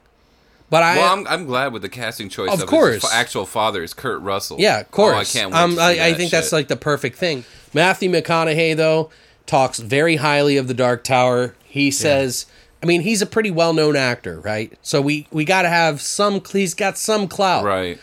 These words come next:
Speaker 1: over what this story
Speaker 2: Well,
Speaker 1: of the
Speaker 2: not only
Speaker 1: Dark
Speaker 2: that,
Speaker 1: Tower
Speaker 2: Ron
Speaker 1: is gonna
Speaker 2: Howard
Speaker 1: be.
Speaker 2: is, Ron Howard's the one supposed to be directing this
Speaker 1: Right.
Speaker 2: movie. And Ron
Speaker 3: Oh, is,
Speaker 2: Howard
Speaker 3: is it Ron
Speaker 2: fucking
Speaker 3: Ho-, Ron
Speaker 1: Yeah,
Speaker 3: Howard?
Speaker 1: and I'm
Speaker 2: Yeah.
Speaker 1: guaranteeing you it's going to be a series.
Speaker 3: Dude,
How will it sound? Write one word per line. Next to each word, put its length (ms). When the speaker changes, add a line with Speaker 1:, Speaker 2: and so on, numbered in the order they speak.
Speaker 1:
over 280
what 280
this 160
story 380
Speaker 2:
Well, 120
Speaker 1:
of 60
the 60
Speaker 2:
not 60
only 100
Speaker 1:
Dark 120
Speaker 2:
that, 40
Speaker 1:
Tower 180
Speaker 2:
Ron 160
Speaker 1:
is 60
gonna 140
Speaker 2:
Howard 160
Speaker 1:
be. 100
Speaker 2:
is, 160
Ron 280
Howard's 360
the 60
one 180
supposed 260
to 40
be 80
directing 520
this 140
Speaker 1:
Right. 280
Speaker 2:
movie. 140
And 200
Ron 180
Speaker 3:
Oh, 40
is, 60
Speaker 2:
Howard 300
Speaker 3:
is 160
it 80
Ron 100
Speaker 2:
fucking 80
Speaker 3:
Ho-, 160
Ron 200
Speaker 1:
Yeah, 140
Speaker 3:
Howard? 100
Speaker 1:
and 100
I'm 220
Speaker 2:
Yeah. 100
Speaker 1:
guaranteeing 640
you 160
it's 200
going 280
to 80
be 140
a 80
series. 720
Speaker 3:
Dude, 240